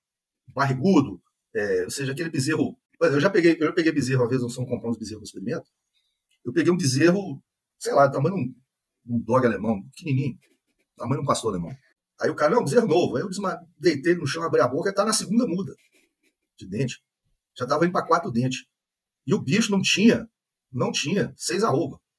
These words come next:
Que é isso, menos que isso. Umas cinco arroba no máximo. Então, esse animal, por exemplo, não vai crescer. Você vai, você vai dar aquela coisa feia, que absurdo e tal. E a gente falava muito disso. Hoje, não. Pô, nosso conhecimento, o pessoal da programação fetal tá aí mostrando conhecimento, o pessoal da,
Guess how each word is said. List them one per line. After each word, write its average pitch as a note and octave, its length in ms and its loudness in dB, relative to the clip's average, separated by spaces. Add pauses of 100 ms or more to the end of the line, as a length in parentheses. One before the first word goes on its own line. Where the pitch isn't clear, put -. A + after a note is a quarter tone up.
(800)
Que - 80 0
é B3+ 60 0
isso, E3+ 160 4
menos G3 180 -2
que E3+ 100 -4
isso. D3+ 280 -6 (280)
Umas C3+ 140 -2
cinco A3+ 220 -2
arroba E3 240 4
no C3+ 80 -2
máximo. C#3+ 400 -2 (1000)
Então, G#3 140 -2
esse A#3+ 180 4
animal, F#3+ 240 2
por F#3+ 100 -2
exemplo, - 240 -4
não F#4 80 -8
vai E4+ 120 0
crescer. D4 340 0
Você C3+ 100 -4
vai, G3 160 -6 (680)
você - 200 -18 (160)
vai F#3+ 120 2
dar F#3+ 100 2
aquela A#3+ 200 -4
coisa E3+ 180 -2
feia, - 340 -2
que - 80 -10
absurdo - 460 -6
e - 40 -20
tal. - 180 -16
E D3+ 60 -8
a F3+ 100 0
gente A3+ 100 -4
falava F#3 280 2
muito F3 140 -2
disso. A#2 260 -8
Hoje, G#3+ 220 4
não. D#3 260 4
Pô, F3 140 2
nosso D#3 180 -2
conhecimento, F#3 360 -2
o - 360 -20
pessoal F3+ 240 2
da F#3+ 80 2
programação D3 400 -2
fetal C3 300 -6
tá A#2+ 60 -6
aí A#2+ 60 -2
mostrando A#2 260 -8
conhecimento, B2 500 -6
o - 60 -20
pessoal B2 300 -2
da, G#2+ 140 -2